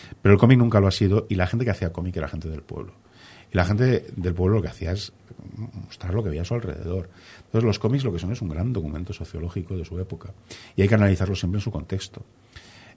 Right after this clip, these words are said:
Eh, siempre, por ejemplo, podemos poner el ejemplo típico, ¿no? Eh, Tintín en el Congo.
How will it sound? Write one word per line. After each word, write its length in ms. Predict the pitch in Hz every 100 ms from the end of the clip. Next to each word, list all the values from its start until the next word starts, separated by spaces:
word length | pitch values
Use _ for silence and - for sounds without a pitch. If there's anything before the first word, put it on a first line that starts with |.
| -
Eh, 420 | 87 85 82 80
siempre, 320 | - 104 92 82
por 100 | 87
ejemplo, 240 | 92 87
podemos 220 | 87 87
poner 200 | 87 80
el 80 | 82
ejemplo 440 | - 90 87 80 -
típico, 400 | - 95 87 76
¿no? 160 | 80 110 - - -
Eh, 160 | 90 85
Tintín 280 | - 80 92
en 80 | 87
el 120 | 80
Congo. 380 | - 95 82